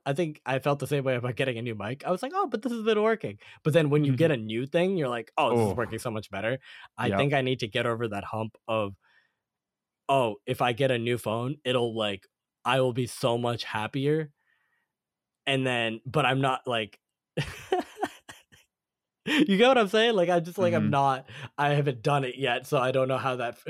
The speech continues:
Speaker 1: euphoria will feel of getting a new phone. But
Speaker 2: <laughs>
Speaker 1: it'll feel, oh, man, it'll just go so fast, and it'll be, and I won't have to charge it every two hours. And there are times when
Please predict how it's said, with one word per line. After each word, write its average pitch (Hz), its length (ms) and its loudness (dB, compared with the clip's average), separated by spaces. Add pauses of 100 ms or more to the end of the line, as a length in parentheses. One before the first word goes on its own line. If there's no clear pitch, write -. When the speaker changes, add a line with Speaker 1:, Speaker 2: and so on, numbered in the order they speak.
(120)
Speaker 1:
euphoria 123 720 0
will 113 140 -4
feel 113 360 -2
of 101 120 -6
getting 110 280 -6
a 107 40 -8
new 104 180 -12
phone. 92 360 -12 (640)
But 110 360 0
Speaker 2:
<laughs> - 460 -6
Speaker 1:
it'll 190 160 8
feel, 180 180 4
oh, 147 200 4
man, 127 240 0
it'll 156 180 4
just 143 180 -2
go 120 120 -2
so 147 300 0
fast, 135 640 -2
and 120 140 -10
it'll 110 200 -6
be, 98 260 -12 (380)
and 131 100 -4
I 123 120 2
won't 135 160 0
have 127 100 -6
to - 100 -10
charge 131 460 -2
it 139 140 -2
every 127 240 -2
two 131 240 -4
hours. 120 600 -4 (420)
And 117 360 -10 (360)
there 139 240 0
are 160 60 0
times 143 500 -2
when 120 460 -6